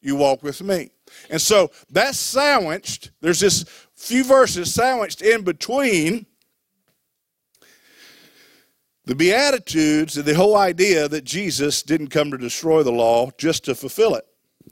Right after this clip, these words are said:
And that is this. It starts in verse thirteen. I think I've got it on the, no, I probably didn't. Did I give that to you? Yes, I did.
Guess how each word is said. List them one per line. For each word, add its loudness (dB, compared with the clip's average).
And -6
that 0
is -2
this. -2
It -4
starts -2
in -8
verse -2
thirteen. -4
I -2
think -8
I've -6
got -2
it -4
on -4
the, -6
no, 0
I 0
probably -4
didn't. -6
Did 0
I 0
give -4
that -4
to -8
you? -12
Yes, -6
I -8
did. -12